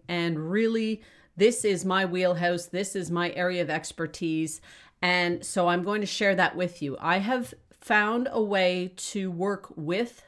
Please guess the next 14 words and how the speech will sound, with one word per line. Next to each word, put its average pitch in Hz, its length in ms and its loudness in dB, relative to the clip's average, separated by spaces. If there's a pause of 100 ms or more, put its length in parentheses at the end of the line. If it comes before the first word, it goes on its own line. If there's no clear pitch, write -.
(140)
dyscalculia 160 960 -4 (560)
with 294 400 -2
an 196 120 2
assistive 294 520 -4
technology 202 680 -2
tool 190 520 0 (400)
that 226 300 6 (100)
literally, 240 920 0
virtually 190 1000 0 (100)
eliminates 208 1000 2 (360)
all 214 640 2 (160)
effects - 840 -2 (240)
of 180 440 6 (120)
dyscalculia. 156 840 -4